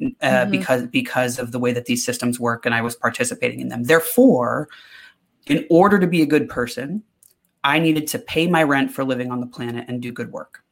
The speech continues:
Speaker 1: right? And there's actually an aspect of truth to that, but the, but, but if, if that's your entire worldview,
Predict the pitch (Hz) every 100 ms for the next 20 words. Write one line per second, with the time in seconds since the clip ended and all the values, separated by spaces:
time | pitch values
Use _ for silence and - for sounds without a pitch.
0 | _ - 120 147 - - - - _ 170
1 | 175 180 175 _ _ _ 214 - 302 311
2 | 262 240 165 175 180 160 151 139 123 _
3 | _ _ - 269 247 - - 135 117 120
4 | 107 - 123 151 151 147 147 - 156 147
5 | 131 156 156 151 - 156 147 139 160 233
6 | - 165 143 135 - 151 135 131 156 151
7 | 127 113 - 151